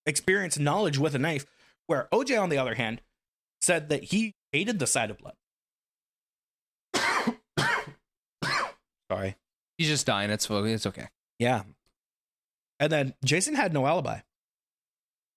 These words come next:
Speaker 1: Jason, uh, said that he was alone between the times of the murders, and he was at work. However, at the restaurant that he worked at, he had a written time clock for that night,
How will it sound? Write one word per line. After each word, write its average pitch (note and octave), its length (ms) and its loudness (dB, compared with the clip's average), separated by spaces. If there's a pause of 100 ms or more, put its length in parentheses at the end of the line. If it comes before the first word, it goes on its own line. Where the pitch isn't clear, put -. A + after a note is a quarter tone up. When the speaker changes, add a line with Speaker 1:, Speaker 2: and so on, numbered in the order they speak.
Speaker 1:
Jason, E3+ 720 0 (540)
uh, A2+ 400 0
said E3 200 2
that D3 80 0
he D#3 100 0
was D3 140 2
alone C#3 300 0
between C#3+ 340 0
the C3 60 -8
times C3 240 0
of D3 60 0
the D3 60 2
murders, A2+ 420 0 (1040)
and D#3 280 0
he D3+ 80 2
was C#3 240 2 (600)
at C#3 260 0
work. D#3 260 -2 (500)
However, C#3+ 560 0 (680)
at D#3 140 -2
the C3+ 60 2
restaurant F3+ 340 2
that E3 100 2
he C#3+ 60 4
worked D#3+ 320 0
at, A#2 200 -2 (720)
he E3+ 60 0
had F3 220 2
a C3+ 300 0
written E3 480 0
time G#3+ 280 2
clock - 360 -2
for C#3+ 300 0
that A#2+ 240 -2
night, C3 320 0